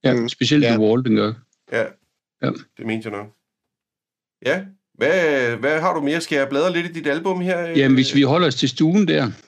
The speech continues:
Speaker 1: så,
Speaker 3: Ja.
Speaker 1: øhm, så har jeg jo en, øhm, en Harmony syvoghalvfjerds.
Speaker 3: Ja, lækker T V.
Speaker 1: Som, øh, som front, og der ved siden af, der står så to, øh, Beolab halvtreds.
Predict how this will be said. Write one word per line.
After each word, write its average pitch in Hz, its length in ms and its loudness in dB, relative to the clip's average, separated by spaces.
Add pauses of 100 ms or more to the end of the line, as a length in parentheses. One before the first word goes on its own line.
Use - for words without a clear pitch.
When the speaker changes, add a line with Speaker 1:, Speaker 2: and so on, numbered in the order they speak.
(120)
Speaker 1:
så, 160 320 0
Speaker 3:
Ja. 139 160 2
Speaker 1:
øhm, 117 240 0 (460)
så - 140 -4
har 156 140 2
jeg 135 140 2
jo 117 220 2
en, 113 300 4
øhm, 101 520 2 (840)
en 120 180 2
Harmony 156 420 4
syvoghalvfjerds. 135 920 0 (320)
Speaker 3:
Ja, 90 220 -6 (280)
lækker 110 400 -8
T - 160 -2
V. 90 320 -10 (420)
Speaker 1:
Som, 110 400 2
øh, 104 200 2
som 107 200 0
front, - 520 0
og 113 420 0
der 127 160 2
ved 110 140 2
siden 143 220 4
af, 117 60 2
der 123 80 0
står 123 220 2
så 110 140 -2
to, 127 340 2
øh, 110 160 0
Beolab 107 320 2
halvtreds. - 440 -2